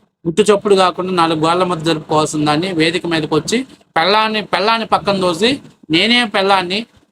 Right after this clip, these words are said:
నేనే" అని చెప్పేసి నువ్వు లవ్ బర్డ్స్, సింబల్స్, ఆ ప్రేమలు, హగ్గులు, ముద్దులు చూస్తే బజార్లు ఏమనుకుంటారు? ఆ? రోత, రోత పనులు చేస్తుంటే బజార్లు ఏమనుకుంటారు? ఇంగిత జ్ఞానం కూడా వదిలేసి,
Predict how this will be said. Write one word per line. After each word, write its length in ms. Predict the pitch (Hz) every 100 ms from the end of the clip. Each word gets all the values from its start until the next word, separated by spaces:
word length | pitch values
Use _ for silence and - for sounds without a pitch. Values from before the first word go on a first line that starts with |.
| 160
నేనే" 340 | 175 220 240
అని 240 | 220 196 190
చెప్పేసి 340 | - 185 190
నువ్వు 280 | 175 180 165
లవ్ 260 | 151 170
బర్డ్స్, 440 | 170 170 156 202 202
సింబల్స్, 600 | - 151 170 175 156 202
ఆ 280 | 220 190 160
ప్రేమలు, 640 | - 160 165 175 170 196
హగ్గులు, 560 | 147 143 139 160 185 196
ముద్దులు 600 | 151 147 139 160 208 220 - - - 277
చూస్తే 220 | 269 277
బజార్లు 420 | 214 202 240 226
ఏమనుకుంటారు? 720 | 220 226 220 202 208 190 180 - - - _ _ -
ఆ? 100 | 277 - _ _ _ _ -
రోత, 260 | 156 - 226
రోత 340 | 208 185 202
పనులు 300 | 214 220 208
చేస్తుంటే 480 | 196 185 - 175 202
బజార్లు 420 | 165 160 208 190
ఏమనుకుంటారు? 520 | 180 196 185 180 175
ఇంగిత 320 | 160 156 196 196
జ్ఞానం 400 | 165 160 170 170
కూడా 160 | 156
వదిలేసి, 640 | 139 143 160 131 131 139